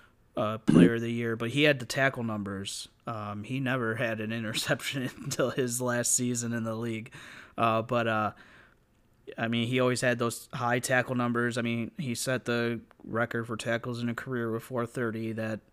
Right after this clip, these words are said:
Longtree's gonna break in this next game. But, um, so it was just a good talking point for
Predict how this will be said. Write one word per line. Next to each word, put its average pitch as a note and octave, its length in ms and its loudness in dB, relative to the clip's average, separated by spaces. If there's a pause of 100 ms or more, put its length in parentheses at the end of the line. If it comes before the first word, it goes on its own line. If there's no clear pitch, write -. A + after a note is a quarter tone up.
(140)
Longtree's A#2+ 640 -2
gonna A#2+ 180 -4
break A#2+ 420 -2
in A2+ 80 -2
this A#2 200 -4
next A#2 220 0
game. A2+ 360 -2
But, A#2 280 -4 (460)
um, G#2+ 480 -6 (380)
so - 140 -4
it C3 60 0
was C3 120 -2
just C#3 260 -6
a A#2+ 360 0 (120)
good A#2+ 300 -2 (400)
talking A#2 360 -4
point G2+ 260 -10
for G#2+ 200 -8